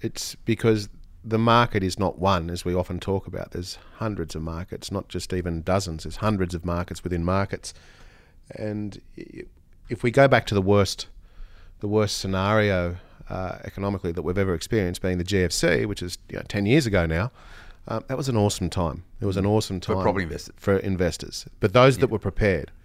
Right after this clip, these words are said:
Speaker 2: Mm.
Speaker 1: uh, those that perhaps saw that there was some sort of a crisis that was gonna appear, uh, or those that were liquid. And we often talk about being liquid all the time, whether it be a
Speaker 2: What does
Speaker 1: good
Speaker 2: that
Speaker 1: market
Speaker 2: mean?
Speaker 1: or a
Speaker 2: What does it
Speaker 1: bad
Speaker 2: mean to
Speaker 1: market.
Speaker 2: be liquid?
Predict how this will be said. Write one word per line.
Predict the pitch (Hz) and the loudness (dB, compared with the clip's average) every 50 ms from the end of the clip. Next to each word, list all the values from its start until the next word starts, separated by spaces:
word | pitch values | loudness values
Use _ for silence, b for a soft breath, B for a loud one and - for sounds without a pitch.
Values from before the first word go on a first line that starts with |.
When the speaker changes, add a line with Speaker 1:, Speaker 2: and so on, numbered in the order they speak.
| - - | -16 -12
Speaker 2:
Mm. | 95 85 78 73 73 - - | -10 -10 -10 -10 -12 -14 -8
Speaker 1:
uh, | - 95 92 90 92 | -2 0 0 0 2
those | 98 107 104 104 101 - | 4 4 4 4 4 2
that | 104 95 - | 0 -4 -2
perhaps | 101 95 101 101 98 - - | 0 2 4 4 4 2 0
saw | - - - - - - 104 101 98 98 | -8 -10 -10 -10 -6 -2 0 2 2 2
that | 98 - - | 0 0 0
there | 92 92 | 0 0
was | 90 90 92 92 90 87 - - - - | 2 2 2 2 0 0 -4 -10 -12 -10
some | - - - 107 98 95 95 87 | -8 -4 -2 0 0 0 0 -2
sort | - - 90 87 | 0 0 2 2
of | 90 87 | 2 0
a | |
crisis | - - 107 110 131 147 - - - - - - B B B B B B B B B | -2 2 4 4 4 4 0 -4 -6 -6 -8 -10 B B B B B B B B B
that | - 95 87 | -8 -4 -4
was | 92 92 | -2 -2
gonna | 90 98 95 95 90 90 92 - | 0 0 2 2 2 0 0 -2
appear, | - - - - 107 110 127 160 175 B B B B B B B B B B | -4 -6 -4 0 2 2 2 0 -2 B B B B B B B B B B
uh, | 107 107 107 | 0 2 2
or | 98 110 110 | 2 4 4
those | 113 113 113 101 95 | 6 6 6 4 2
that | 107 - | 0 -2
were | 104 92 | 0 -2
liquid. | 92 98 101 - - 85 73 - - - - - - | 0 0 -2 -2 -4 -6 -6 -6 -14 -16 -20 -16 -10
And | - 90 90 | -8 -4 -2
we | 90 | 0
often | 95 92 - 90 85 | -2 0 -2 -4 0
talk | - 113 120 107 | 2 2 2 2
about | 87 90 87 82 | 0 -2 -2 -2
being | - 90 87 87 | -2 -2 -2 -2
liquid | 90 90 - - 85 85 | -2 -4 -2 -2 0 2
all | 92 98 | 2 2
the | 87 85 | 2 0
time, | - - 104 98 90 87 | -2 -2 -2 0 0 0
whether | 82 85 | -2 -2
it | - - 87 - | -4 -6 -10 -6
be | - 95 | -2 -2
a | 87 | -2
Speaker 2:
What | - | 2
does | 107 | 2
Speaker 1:
good | 110 | 0
Speaker 2:
that | 101 101 | 0 2
Speaker 1:
market | 95 95 98 101 98 | 0 0 0 0 -2
Speaker 2:
mean? | 92 | -4
Speaker 1:
or | 87 | -2
a | 85 | -2
Speaker 2:
What | - | 0
does | 95 | 0
it | 92 | 0
Speaker 1:
bad | 92 | 0
Speaker 2:
mean | 101 98 | 0 -2
to | 95 87 | -2 -2
Speaker 1:
market. | 90 82 | -4 -4
Speaker 2:
be | 82 | -6
liquid? | 90 - - 90 - | -6 -8 -10 -12 -14